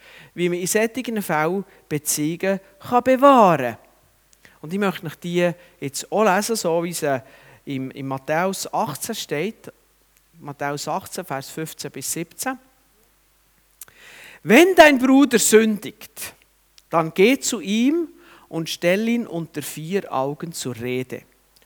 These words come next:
Hört er auf dich, so hast du deinen Bruder zurückgewonnen. Hört er nicht auf dich, dann geh mit einem oder zwei anderen noch einmal zu ihm,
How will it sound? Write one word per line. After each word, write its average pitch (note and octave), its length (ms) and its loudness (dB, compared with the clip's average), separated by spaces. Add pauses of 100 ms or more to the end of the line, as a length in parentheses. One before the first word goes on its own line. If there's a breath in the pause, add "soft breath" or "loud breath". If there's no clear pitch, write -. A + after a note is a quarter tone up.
(180)
Hört F3 340 6
er B3+ 240 12
auf C4 180 8
dich, - 440 0 (400 soft breath)
so D4+ 160 6
hast C#4 240 8
du C4 40 -4
deinen A#3+ 340 6
Bruder A#3+ 360 0
zurückgewonnen. E3+ 960 0 (800 soft breath)
Hört D3+ 280 0
er B2 100 -4
nicht F#3 420 2
auf F#3+ 260 4
dich, - 420 -6 (260 soft breath)
dann C3+ 180 -8
geh G3+ 180 4
mit A#3 200 -2
einem F3+ 360 2
oder C#3+ 240 -12
zwei D#3 440 0
anderen G3+ 440 -4
noch C#3 220 -6
einmal B3+ 460 2
zu C4+ 160 -6
ihm, B3+ 360 0